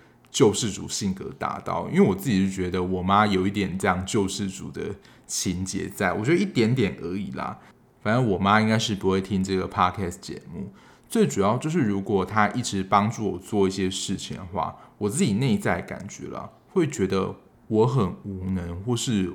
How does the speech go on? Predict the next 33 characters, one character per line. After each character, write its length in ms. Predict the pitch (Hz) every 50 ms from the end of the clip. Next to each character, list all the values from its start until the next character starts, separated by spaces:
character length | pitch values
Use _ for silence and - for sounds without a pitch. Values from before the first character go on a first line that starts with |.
| - -
我 120 | 113 131
好 100 | 139 107
像 340 | 98 - 135 123 104 92 90 92
没 140 | 95 98 110
有 140 | 117 101 90
能 300 | 87 87 87 85 87 101
力 160 | 113 104 95
可 160 | - - 107
以 120 | 92 87 90
去 340 | - - 110 98 90 85 - - - _ _ _ -
做 220 | - - 143 110 101
这 80 | 101
件 140 | 107 101 98
事 180 | 95 - 120 95
情 240 | - - - 85 85
啊， 100 | 85 92 123
为 80 | 131
什 100 | 127 -
么 80 | 95 87
你 60 | 82
都 100 | 78 92
要 120 | 95 95 92
帮 280 | - 90 87 87 87 87
我 120 | 85 82 80
做？ 260 | - - - - -
就 140 | 104 139 190
是 40 | 208
会 160 | 190 190 185
对 200 | - - 165 117
于 80 | 92 90
自 200 | - - - 135
己 220 | 107 95 - - -
的 240 | - - - -